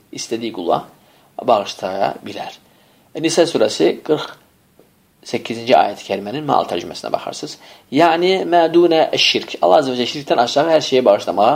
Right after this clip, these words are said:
hazırdır. Yəni, insan madəm ki, şirk üzərində, yəni küfür üzərində, yəni kafir kimi ölməyibsə, müşrik kimi ölməyibsə, Allah Teala istədiyi günahı ona bağışlamağa qadirdir. فإن الله تعالى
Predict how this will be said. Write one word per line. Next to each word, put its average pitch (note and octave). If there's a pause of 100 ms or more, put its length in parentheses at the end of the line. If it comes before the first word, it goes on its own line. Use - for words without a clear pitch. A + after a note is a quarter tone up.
hazırdır. F2+
Yəni, A#2
insan D3
madəm B2+
ki, A#2
şirk C#3
üzərində, F#2
yəni A2
küfür C3+
üzərində, F2+
yəni G2+
kafir B2+
kimi B2+
ölməyibsə, G#2+ (640)
müşrik C#3+
kimi B2
ölməyibsə, -
Allah B2
Teala A#2
istədiyi B2+
günahı A#2+
ona A#2+
bağışlamağa G#2 (1200)
qadirdir. - (380)
فإن F3+
الله D3
تعالى C3+